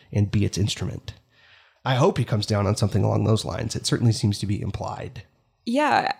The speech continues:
Speaker 2: I mean, given the end of the last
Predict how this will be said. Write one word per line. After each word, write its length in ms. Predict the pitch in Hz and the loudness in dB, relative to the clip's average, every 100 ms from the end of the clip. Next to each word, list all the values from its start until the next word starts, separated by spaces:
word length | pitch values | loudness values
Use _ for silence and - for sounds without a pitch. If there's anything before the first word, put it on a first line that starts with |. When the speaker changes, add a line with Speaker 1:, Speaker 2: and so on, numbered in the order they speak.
| - | -2
Speaker 2:
I 80 | 226 | 2
mean, 320 | 233 220 214 | 2 2 0
given 440 | 202 220 240 233 | 2 0 2 2
the 120 | 220 - | 2 2
end 260 | 202 202 | 4 4
of 200 | 202 196 | 2 0
the 100 | - | 0
last 560 | - - 214 - - | 4 4 4 0 -6